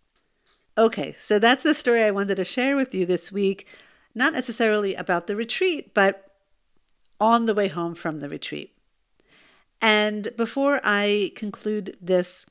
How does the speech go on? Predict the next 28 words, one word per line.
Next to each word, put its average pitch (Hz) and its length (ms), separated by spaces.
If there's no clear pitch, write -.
episode, 175 640
I 226 100
do 240 360
want 269 140
to 285 60
challenge 170 480
you 156 300
by 175 220
asking 165 540
you, 147 380
where 240 180
do 466 160
you 440 80
tend 190 380
to 208 80
play 170 340
the 165 160
victim? 160 540
And 196 200
where 262 300
may 320 140
you 226 220
want 190 160
to 185 60
start, 175 480
stop 247 440
doing 147 280
that 139 280